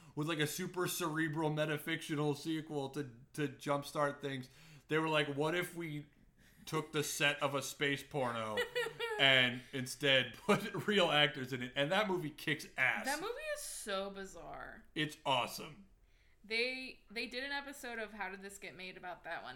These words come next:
Speaker 2: That's very funny. Um,
Speaker 1: They
Speaker 2: which
Speaker 1: didn't
Speaker 2: the
Speaker 1: wanna lose the rights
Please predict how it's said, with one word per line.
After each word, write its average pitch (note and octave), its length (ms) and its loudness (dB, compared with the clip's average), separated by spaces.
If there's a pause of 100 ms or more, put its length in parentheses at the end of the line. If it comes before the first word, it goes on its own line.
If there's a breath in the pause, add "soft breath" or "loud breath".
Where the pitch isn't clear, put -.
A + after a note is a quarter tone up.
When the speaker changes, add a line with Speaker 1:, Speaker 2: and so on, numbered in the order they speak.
(200)
Speaker 2:
That's F#3+ 220 -6
very F3+ 300 -10
funny. A#2 340 -16 (380 soft breath)
Um, F#3 80 -8 (360)
Speaker 1:
They G#3 100 -8
Speaker 2:
which G3+ 80 -4
Speaker 1:
didn't B2+ 100 -4
Speaker 2:
the C3 60 0
Speaker 1:
wanna B2 160 -2
lose A#2+ 200 -6
the A#2+ 120 -2
rights B2 440 -4